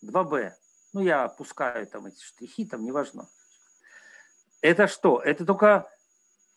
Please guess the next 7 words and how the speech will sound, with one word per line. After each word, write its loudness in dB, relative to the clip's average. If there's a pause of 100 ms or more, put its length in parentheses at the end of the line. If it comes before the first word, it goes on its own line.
(160)
значки 2
просто. -4
Так -12
вот, 0
мы 2
должны 2
три 2